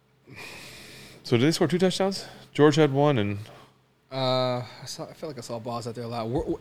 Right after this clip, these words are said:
Speaker 1: Yeah,
Speaker 2: we're,
Speaker 1: Boz hit a bunch.
Speaker 2: we're
Speaker 1: Okay,
Speaker 2: doing
Speaker 1: sorry.
Speaker 2: great at this, by the
Speaker 1: Gee,
Speaker 2: way.
Speaker 1: sorry, everybody.
Speaker 2: <laughs>
Speaker 1: Um, no, but I guess I'm just saying, like, you know, you're, you're not making, first off, you're not gonna, I don't think you're making a coordinator change in the middle of the season anyway.
Speaker 2: Yeah.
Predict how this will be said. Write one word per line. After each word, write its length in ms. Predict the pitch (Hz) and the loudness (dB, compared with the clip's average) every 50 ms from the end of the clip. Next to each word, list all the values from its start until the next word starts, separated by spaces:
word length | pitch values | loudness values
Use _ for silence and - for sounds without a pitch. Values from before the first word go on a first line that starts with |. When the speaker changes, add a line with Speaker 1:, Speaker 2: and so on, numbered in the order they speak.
| - 156 | 2 6
Speaker 1:
Yeah, 100 | 135 113 | 6 8
Speaker 2:
we're, 80 | 123 - | 10 10
Speaker 1:
Boz 200 | 113 120 117 - | 10 8 8 6
hit 100 | - 101 | 4 0
a 40 | 95 | 0
bunch. 220 | 90 95 - - - | 0 -2 -2 2 4
Speaker 2:
we're 60 | 120 | 8
Speaker 1:
Okay, 140 | 123 139 160 | 8 10 10
Speaker 2:
doing 140 | 165 151 131 | 10 10 10
Speaker 1:
sorry. 100 | 117 110 | 10 8
Speaker 2:
great 240 | 104 110 110 113 107 | 8 8 10 10 8
at 120 | 98 - | 8 6
this, 300 | - 98 98 - - - | 4 0 0 0 -2 -2
by 100 | - 117 | -2 0
the 60 | 110 | 0
Speaker 1:
Gee, 100 | 107 104 | 2 2
Speaker 2:
way. 20 | 104 104 | 2 4
Speaker 1:
sorry, 160 | - 107 - | 6 8 8
everybody. 400 | - - - 214 208 - - - - - 185 - - - - - - - | 10 10 8 8 8 6 6 6 6 2 2 2 2 0 0 0 -2 4
Speaker 2:
<laughs> 40 | - | 6
Speaker 1:
Um, 380 | 143 139 135 127 127 120 110 104 - - - - - - - - _ | 8 8 8 8 6 4 2 -2 -6 -10 -12 -12 -12 -16 -20 -20 _
no, 220 | - 151 165 151 139 | 4 6 8 8 10
but 140 | 127 143 135 | 10 8 8
I 80 | 151 | 8
guess 200 | 160 180 190 - | 8 8 6 6
I'm 100 | 180 156 | 6 6
just 160 | 147 139 - | 6 6 8
saying, 240 | 143 147 139 131 123 | 8 8 8 8 8
like, 220 | 120 117 110 101 - | 8 8 8 6 4
you 440 | - - - - - - - - | 0 -4 -4 -6 -2 4 6 8
know, 140 | 135 131 127 | 10 10 8
you're, 240 | 135 151 139 160 156 | 8 8 6 4 6
you're 160 | 147 160 170 | 6 6 6
not 220 | 180 208 233 - 151 | 6 6 4 6 6
making, 280 | 147 139 135 120 143 | 6 6 6 6 2
first 220 | - - 180 147 131 | 4 6 6 8 8
off, 120 | 117 104 | 6 8
you're 100 | 120 139 | 6 6
not 160 | 156 190 208 - | 6 6 4 4
gonna, 260 | 196 170 143 123 120 120 - - - | 2 2 2 0 0 -2 -6 -2 2
I 120 | 113 123 139 | 2 6 6
don't 200 | 135 127 117 - | 6 6 4 4
think 220 | - 107 110 95 | 2 2 4 4
you're 100 | 110 110 | 6 6
making 240 | 113 113 107 110 98 | 6 6 4 2 0
a 40 | 95 | -2
coordinator 420 | - - 117 117 110 117 110 107 | 6 8 8 8 8 8 4 4
change 280 | 101 - - 110 110 95 | 4 4 4 4 4 2
in 60 | 101 | 0
the 40 | 101 | 2
middle 100 | 104 104 | 2 2
of 60 | 101 | 2
the 60 | 101 | 2
season 300 | 95 - 113 104 98 98 - - | 2 2 2 2 2 0 0 0
anyway. 420 | 95 98 90 82 80 82 90 113 - - - - | 0 0 0 -2 0 -2 -2 -2 -2 -8 -18 -18
Speaker 2:
Yeah. 140 | 117 107 104 | -16 -16 -16